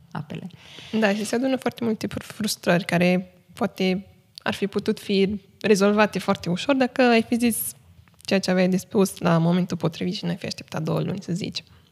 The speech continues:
Speaker 2: Și consider că e important să specifici faptul că ceea ce tu spui, adică feedback-ul pe care tu îl dai unei persoane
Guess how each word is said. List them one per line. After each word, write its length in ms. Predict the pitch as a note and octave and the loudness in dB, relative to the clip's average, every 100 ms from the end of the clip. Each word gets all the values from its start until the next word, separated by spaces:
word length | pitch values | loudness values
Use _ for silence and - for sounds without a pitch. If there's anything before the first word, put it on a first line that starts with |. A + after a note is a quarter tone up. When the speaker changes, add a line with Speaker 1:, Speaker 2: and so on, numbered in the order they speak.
| _ - | _ -4
Speaker 2:
Și 480 | - - A3+ A3 - | -2 0 2 0 4
consider 360 | A#3 A#3+ C4+ | 4 6 2
că 120 | - | 2
e 80 | C#4+ | 2
important 1400 | - A#3 - _ _ - F3+ - - F3+ F#3 G#3+ A#3 - - - - - | 2 0 0 _ _ 2 2 2 2 4 4 2 -2 -6 -10 -8 -8 -10
să 380 | - - - G3 | -16 -14 0 0
specifici 720 | G3 - F#3+ G3+ - A3+ - - - | 2 0 0 0 -2 -4 -6 -8 -6
faptul 400 | - F#3 - F#3+ | 0 0 0 -6
că 240 | - E3+ F3 | 0 0 2
ceea 420 | - F#3+ F#3+ G3+ _ - | 0 -2 -4 -8 _ -10
ce 180 | - F#3 | -8 -8
tu 180 | - | -8
spui, 440 | F#3+ - - E3 D#3+ | -10 -10 -8 -4 -4
adică 240 | E3 E3+ | -4 -6
feedback-ul 440 | E3+ F#3+ G3 G3 G#3 | -6 -6 -6 -8 -8
pe 100 | F#3 | -4
care 200 | E3+ E3+ | -2 -2
tu 160 | - F3 | -4 -4
îl 80 | |
dai 240 | E3+ D#3+ E3+ | -2 -2 -2
unei 180 | E3+ E3 | -2 -4
persoane 640 | F3 - - E3 E3+ F3 | -6 -6 -4 -4 -2 -4